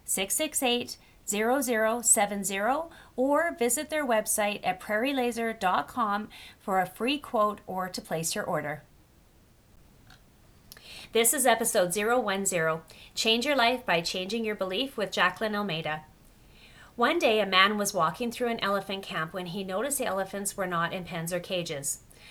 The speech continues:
All that secured them was a small piece of rope tied around one of their legs.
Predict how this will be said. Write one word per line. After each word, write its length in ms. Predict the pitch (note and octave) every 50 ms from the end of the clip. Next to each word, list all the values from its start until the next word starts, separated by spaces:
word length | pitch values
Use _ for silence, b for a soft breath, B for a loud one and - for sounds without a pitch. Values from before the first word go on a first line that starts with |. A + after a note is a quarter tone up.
| B B B -
All 180 | G#3+ F#3+ G#3 A3+
that 140 | D4 D#4 D4+
secured 440 | - E4 - - A#3+ G3+ F#3+ F#3+ F#3
them 260 | F3 F3 F3+ G3 F#3+
was 180 | F#3+ F3+ F3
a 60 | D#3+ D3+
small 380 | - - - D3+ D3 D#3+ G3
piece 240 | - A#3 B3 A#3+ -
of 180 | C#4+ C#4 C4+ A3
rope 240 | G3 F3+ F3+ F3+ -
tied 300 | - - F#3 F3 E3+ E3+
around 300 | G3+ G3 F#3+ G3 G3+ G3
one 100 | E3+ E3
of 140 | E3+ F3 F3
their 120 | G3 G3+
legs. 460 | A3 B3 C4 A3 - - - - -